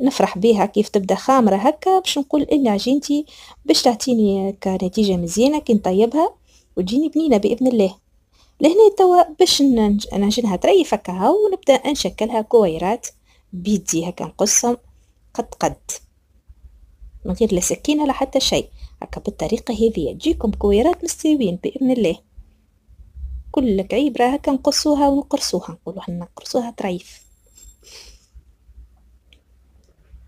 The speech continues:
بالطبيعة فضلت من العجينة تاعك،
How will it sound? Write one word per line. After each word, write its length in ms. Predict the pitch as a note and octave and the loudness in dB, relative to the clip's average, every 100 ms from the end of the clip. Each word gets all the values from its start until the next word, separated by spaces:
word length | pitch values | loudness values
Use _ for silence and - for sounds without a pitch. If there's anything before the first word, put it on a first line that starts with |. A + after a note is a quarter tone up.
| - - - - - - _ _ - - _ _ _ _ _ _ - | -20 -20 -20 -20 -20 -20 _ _ -20 -20 _ _ _ _ _ _ -8
بالطبيعة 460 | A3+ F#3+ G#3+ E3 | -6 2 2 2
فضلت 400 | - D#4+ G#3+ F#3+ | 0 0 0 2
من 60 | G#3+ | 2
العجينة 440 | F#3+ F#3+ G#3+ G3 | 2 2 2 2
تاعك، 460 | G3+ C#4+ G4 A4 | 2 2 2 0